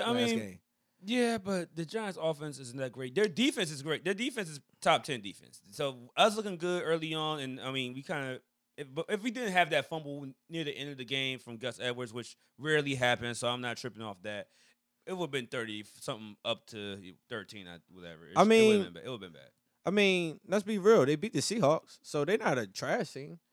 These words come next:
Speaker 1: Oh,
Speaker 2: you
Speaker 1: no, I'm,
Speaker 2: know?
Speaker 1: I'm not saying they're a trash team. I'm just saying, I mean, yeah, they kinda are trash. But I'm not, I'm saying more so that their defense is good. Like, and actually, N F C East
Speaker 2: Play the
Speaker 1: next,
Speaker 2: game. Uh,
Speaker 1: N F C East next year might have a pretty decent defense.
Speaker 2: Yeah.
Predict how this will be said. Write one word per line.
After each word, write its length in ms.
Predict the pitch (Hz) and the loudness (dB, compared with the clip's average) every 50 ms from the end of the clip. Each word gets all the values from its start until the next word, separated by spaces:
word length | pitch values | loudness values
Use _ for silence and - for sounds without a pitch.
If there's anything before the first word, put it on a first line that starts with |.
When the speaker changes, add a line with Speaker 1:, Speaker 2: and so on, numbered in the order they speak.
| _ _ _ _ _ - | _ _ _ _ _ -2
Speaker 1:
Oh, 80 | 254 | 0
Speaker 2:
you 80 | 294 277 | 0 2
Speaker 1:
no, 60 | 196 | 2
I'm, 100 | 190 208 | 2 2
Speaker 2:
know? 80 | 226 226 | 2 0
Speaker 1:
I'm 80 | 220 220 | 0 -2
not 180 | 214 208 202 | -2 -6 -4
saying 200 | - 240 214 185 | -4 -6 -4 0
they're 140 | 180 165 143 | 0 0 0
a 40 | 127 | 0
trash 360 | - 190 165 151 135 120 - | -2 0 2 2 2 0 -2
team. 280 | - - 190 202 165 143 | -8 -8 -6 -6 -4 -6
I'm 140 | 143 143 | -6 -8
just 160 | 135 131 - - | -10 -12 -10 -10
saying, 240 | 151 135 123 117 - - | -8 -8 -8 -8 -10 -10
I 20 | 147 | -8
mean, 200 | 156 143 127 104 95 | -6 -6 -8 -6 -8
yeah, 140 | 104 98 | -8 -8
they 80 | 95 101 | -8 -8
kinda 220 | 101 - 95 87 | -12 -12 -14 -12
are 140 | 92 85 78 | -14 -14 -16
trash. 240 | - - 76 69 - - _ _ _ _ - | -14 -14 -14 -16 -16 -18 _ _ _ _ 2
But 140 | 214 226 - | 2 4 4
I'm 140 | 214 214 220 | 2 2 4
not, 180 | 226 202 175 - | 4 2 2 2
I'm 160 | - 202 202 - | -2 -4 -4 -4
saying 240 | - 202 180 165 | -6 -4 -4 -4
more 200 | 165 170 170 160 | -4 -4 -4 -4
so 200 | 151 - 165 147 | -4 -4 -6 -4
that 320 | 139 139 131 131 123 - - _ _ _ _ _ _ _ _ _ _ _ _ _ _ _ _ _ _ _ _ _ | -2 0 0 0 0 -2 -6 _ _ _ _ _ _ _ _ _ _ _ _ _ _ _ _ _ _ _ _ _
their 200 | 139 147 185 170 | -6 -4 -4 -4
defense 580 | 151 123 160 180 180 - - 151 139 127 117 - - | -2 -2 -2 -2 -2 -2 -2 -4 -4 -4 -6 -10 -10
is 380 | - 160 160 147 131 113 113 123 _ _ _ _ _ _ _ _ 127 120 | -6 -4 -4 -4 -4 -6 -12 -20 _ _ _ _ _ _ _ _ -4 2
good. 200 | 151 180 156 113 | 4 4 4 4
Like, 140 | 107 117 120 | 2 -2 -2
and 160 | 180 220 - - | -2 -4 -2 0
actually, 300 | - 453 453 - 349 403 | 0 0 0 -2 -2 -4
N 40 | 453 | -4
F 60 | - | -4
C 80 | - - | -6 -8
East 280 | - 330 392 349 208 - | -8 -6 -6 -6 -4 -4
Speaker 2:
Play 100 | 233 226 | -2 -2
the 80 | - 220 | -2 -2
Speaker 1:
next, 120 | 254 233 | -4 -4
Speaker 2:
game. 160 | 160 120 110 113 - _ _ _ _ _ - | -6 -6 -8 -12 -18 _ _ _ _ _ -14
Uh, 40 | - | -8
Speaker 1:
N 100 | - - | -4 -4
F 60 | - 135 | -4 -4
C 60 | - - | -6 -2
East 240 | - 381 349 240 _ | -2 -2 -2 -2 _
next 300 | 180 180 208 196 - - | -8 -8 -6 -6 -6 -6
year 120 | 214 233 202 | -6 -6 -6
might 280 | 160 175 202 220 170 | -6 -6 -8 -6 -6
have 160 | 175 180 156 | -8 -8 -8
a 60 | 131 107 92 _ _ - _ _ | -10 -14 -16 _ _ -20 _ _
pretty 160 | - 190 202 165 | -12 -12 -12 -12
decent 380 | 151 170 160 - 147 127 101 - _ _ _ | -14 -16 -16 -14 -16 -16 -16 -18 _ _ _
defense. 600 | 135 196 302 - - 110 87 - _ - - - _ _ _ _ | -14 -14 -14 -14 -18 -20 -20 -20 _ -20 -20 -20 _ _ _ _
Speaker 2:
Yeah. 260 | - 190 196 147 117 | 2 4 4 4 2